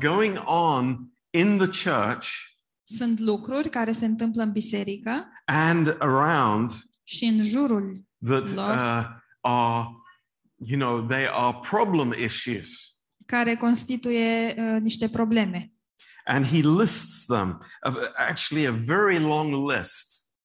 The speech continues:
Speaker 2: Și este aici o listă destul de lungă.
Speaker 1: Um, and there are altogether, I believe, uh, seventeen things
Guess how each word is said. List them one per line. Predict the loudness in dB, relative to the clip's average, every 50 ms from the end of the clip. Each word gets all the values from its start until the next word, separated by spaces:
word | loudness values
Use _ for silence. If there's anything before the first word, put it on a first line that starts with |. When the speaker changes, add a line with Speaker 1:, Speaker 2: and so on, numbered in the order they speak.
| _ _ -20 _ _ _ _ -14
Speaker 2:
Și | -10 -6 -2 -2
este | -2 -2 -2 -2
aici | -2 -2 -2 -2 -2
o | -2
listă | 0 0 0 -2 -4 -4 -6 -6 -4 -4 -4 -4 -6 -4
destul | -2 -2 -2 -2 -2 -4 -2 0
de | 0 0
lungă. | 0 0 0 0 0 -2 -4 -6 -8 -10 -12 _ _ _ _ _ -4
Speaker 1:
Um, | -2 0 0 0 0 0 -2 -4 -8 -10 -14 _ _ _ _ _ -6
and | -2 0 0 2 2 2
there | 2 2 2 0
are | 0 0 2 2 2 2 2 0 0
altogether, | -2 -2 -2 -2 -2 -2 -2 0 0 0 2 2 2 2 2 0 0 -2 -6 -10 _ _ _ _ _ -4 -2 -2
I | 0
believe, | 0 2 2 2 2 2 2 2 2 0 -2 -8 -16 -14 -10
uh, | -6 -4 -2 -2 -4 -6 -10 -12 -8
seventeen | -4 -4 -2 0 0 0 0 0 0 -2 -2 -2 -2 -2 0 0 -2 -2
things | -4 -6 -6 -6 -6 -6 -8 -8 -10 -10 -10 -10 -12 -12 -16